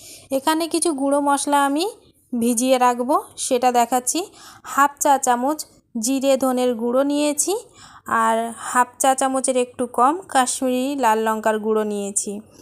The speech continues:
সেখানে একটু জল দিয়ে দিচ্ছি, জলটা দিয়ে চামচ দিয়ে গুলে আমি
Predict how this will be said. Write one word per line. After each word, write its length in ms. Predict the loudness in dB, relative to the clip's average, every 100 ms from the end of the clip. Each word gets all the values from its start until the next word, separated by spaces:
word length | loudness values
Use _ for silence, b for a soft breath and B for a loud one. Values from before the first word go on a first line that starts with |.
| B B
সেখানে 460 | -2 0 0 0 -2
একটু 220 | -4 -4 -2
জল 300 | 4 4 4 0
দিয়ে 200 | 0 0
দিচ্ছি, 400 | 0 -2 -2 -2 -4 B B B -4
জলটা 420 | 0 2 2 0
দিয়ে 240 | 0 0 -2
চামচ 400 | 0 0 0 -2
দিয়ে 220 | 0 0 0
গুলে 360 | 0 2 2 2 -2 B B
আমি 220 | -2